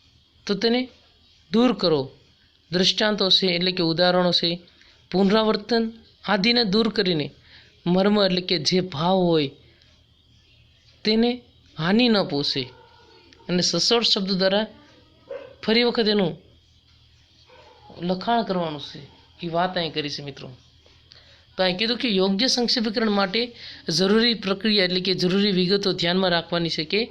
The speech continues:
આખા પરિચ્છેદને ત્રણ વખત વાંચો મિત્રો.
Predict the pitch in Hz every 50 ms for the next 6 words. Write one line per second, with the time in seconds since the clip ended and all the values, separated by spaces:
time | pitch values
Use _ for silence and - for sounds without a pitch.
0 | - - - - - - - - - 175 175 185 - - 262 262 254 262 233 233
1 | 226 180 233 233 202 226 220 220 220 - 214 226 240 233 220 226 226 196 160 151
2 | 151 143 - - 139 127 135 131 135 127